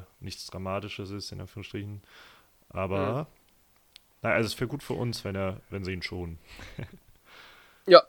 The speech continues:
Speaker 2: würde ich auch, auch für ihn natürlich auch sehr wichtig, dass so ein Spieler, äh,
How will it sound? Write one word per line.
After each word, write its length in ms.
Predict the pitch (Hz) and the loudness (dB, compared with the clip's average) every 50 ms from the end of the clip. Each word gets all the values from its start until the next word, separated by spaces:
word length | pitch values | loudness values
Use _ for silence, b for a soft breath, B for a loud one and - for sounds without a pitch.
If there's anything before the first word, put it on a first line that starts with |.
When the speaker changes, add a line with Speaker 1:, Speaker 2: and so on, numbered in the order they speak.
| - | 0
Speaker 2:
würde 320 | - 156 139 143 156 147 147 | -14 -10 -4 -4 -4 -4 -4
ich 140 | 135 - 151 | -8 -4 -2
auch, 220 | 139 135 - - | -2 -2 -2 -2
auch 160 | - 135 143 | 2 2 2
für 120 | - - 127 | 2 2 -4
ihn 120 | 127 127 | -2 -2
natürlich 340 | 131 123 - 127 123 120 123 | -2 -2 -2 -4 -4 -4 -6
auch 160 | 120 - - | -10 -12 -16
sehr 240 | 135 120 123 123 120 | -12 -4 -4 -4 -4
wichtig, 220 | 123 - - 135 | -4 -8 -12 -14
dass 140 | 139 135 - | -14 -14 -12
so 100 | - 135 | -10 -10
ein 80 | 143 - | -10 -12
Spieler, 420 | - - 131 131 139 - - - | -14 -14 -14 -14 -12 -12 -12 -12
äh, 220 | - - - - | -12 -12 -12 -12